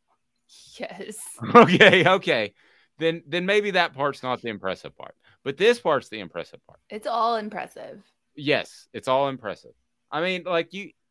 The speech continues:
Speaker 2: did you know that it has different columns? And it
Speaker 1: Yes.
Speaker 2: has different places that you can go
Speaker 1: That's
Speaker 2: left or right on there?
Speaker 1: That's
Speaker 2: Did
Speaker 1: a
Speaker 2: you know that?
Speaker 1: spreadsheet. That's a spreadsheet.
Speaker 2: Oh. I,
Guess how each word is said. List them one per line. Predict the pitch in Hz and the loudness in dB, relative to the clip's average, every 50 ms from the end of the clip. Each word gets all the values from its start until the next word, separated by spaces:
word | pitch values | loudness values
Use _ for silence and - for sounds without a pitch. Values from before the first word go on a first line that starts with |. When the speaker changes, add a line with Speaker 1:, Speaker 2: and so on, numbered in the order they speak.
| 135 | -20
Speaker 2:
did | 123 - 180 165 156 | -8 -8 -8 -6 -6
you | 214 240 | -4 -2
know | 277 277 277 | 0 0 0
that | 269 233 | 0 0
it | 175 151 | -2 -2
has | 151 156 151 143 127 - | -2 -2 -2 -4 -4 -8
different | _ - 143 151 147 175 175 139 - _ | _ -2 -2 -2 0 -2 -6 -6 -6 _
columns? | - - 107 110 120 127 139 156 175 202 220 214 190 - - - - _ _ _ _ _ _ _ _ _ _ _ _ _ _ _ _ _ _ _ _ _ _ _ _ - | -10 -2 2 2 2 2 2 0 0 -2 -4 -8 -10 -14 -16 -20 -20 _ _ _ _ _ _ _ _ _ _ _ _ _ _ _ _ _ _ _ _ _ _ _ _ -8
And | 147 143 147 147 | -4 -2 -2 -2
it | 147 147 156 | -2 -4 -2
Speaker 1:
Yes. | 151 143 143 - - - - | -2 0 0 0 -2 -4 -4
Speaker 2:
has | - | -6
different | 156 143 - - - - _ | -6 -6 -6 -12 -14 -14 _
places | _ - 123 135 147 156 147 - 190 190 190 175 - | _ -2 -2 0 0 -2 -6 -8 -10 -10 -10 -10 -10
that | 151 117 90 | -10 -8 -6
you | 131 127 131 127 | -6 -6 -6 -6
can | - 139 131 131 | -6 -8 -8 -6
go | 120 123 120 127 135 | -2 -2 0 0 0
Speaker 1:
That's | 139 127 | -2 0
Speaker 2:
left | 127 131 139 139 - - | 0 0 0 0 -4 -8
or | 123 113 | -6 -6
right | 107 104 101 120 139 170 | -2 0 0 0 0 0
on | 220 247 | -4 -6
there? | 254 262 277 320 311 294 _ - | -6 -8 -8 -10 -10 -14 _ -8
Speaker 1:
That's | 226 220 220 220 - | -6 -6 -6 -6 -6
Speaker 2:
Did | 226 | -6
Speaker 1:
a | 214 | -6
Speaker 2:
you | 202 | -6
know | 202 - 190 208 214 | -6 -8 -6 -4 -4
that? | 277 277 | -4 -6
Speaker 1:
spreadsheet. | - - - - 226 - - - - - - _ _ _ | -6 -12 -16 -14 -14 -12 -12 -14 -16 -18 -20 _ _ _
That's | _ 226 226 _ - | _ -20 -20 _ -16
a | 247 | -14
spreadsheet. | 220 - - - - - _ - 277 254 - - - 208 196 190 190 196 _ _ _ _ _ _ _ _ _ _ - | -14 -14 -14 -14 -16 -18 _ -14 -14 -14 -14 -18 -18 -18 -18 -18 -18 -20 _ _ _ _ _ _ _ _ _ _ -14
Speaker 2:
Oh. | 147 127 - _ _ _ _ _ _ _ _ _ _ _ _ _ _ _ _ _ _ _ _ _ _ _ _ _ - | -14 -14 -14 _ _ _ _ _ _ _ _ _ _ _ _ _ _ _ _ _ _ _ _ _ _ _ _ _ -6
I, | - 117 175 | 0 4 4